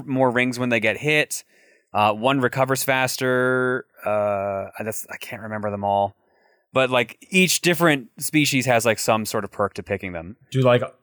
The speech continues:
Speaker 2: all the echidnas glide?
Speaker 1: Um, I'm, I don't think there's any gliding at all, which kinda bummed me out. I actually don't even think echidna is an option.
Speaker 2: Oh. Oh, okay.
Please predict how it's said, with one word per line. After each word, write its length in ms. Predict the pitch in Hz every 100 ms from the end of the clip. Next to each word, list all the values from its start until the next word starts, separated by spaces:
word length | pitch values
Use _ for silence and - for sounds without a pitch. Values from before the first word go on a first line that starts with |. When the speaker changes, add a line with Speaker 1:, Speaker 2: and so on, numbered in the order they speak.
| _
Speaker 2:
all 180 | 127 117
the 180 | 120 113
echidnas 640 | - 117 110 113 101 -
glide? 480 | 120 98 98 107 110 - _ - -
Speaker 1:
Um, 420 | 117 120 120 110
I'm, 220 | 107 113 101
I 80 | 101
don't 160 | 117
think 100 | 139
there's 120 | 139 147
any 80 |
gliding 260 | 131 131 135
at 60 | 117
all, 160 | 139
which 100 | 120
kinda 120 | - 101
bummed 160 | 104
me 60 | 98
out. 100 | 95
I 40 |
actually 160 | 135 208
don't 40 | 214
even 60 |
think 140 | 180 156
echidna 320 | 127 170 151
is 100 | 104
an 60 |
option. 400 | 92 - - 92 107 _ _ _ _ _ _ _ _ -
Speaker 2:
Oh. 60 |
Oh, 180 | 90 87 -
okay. 220 | 98 123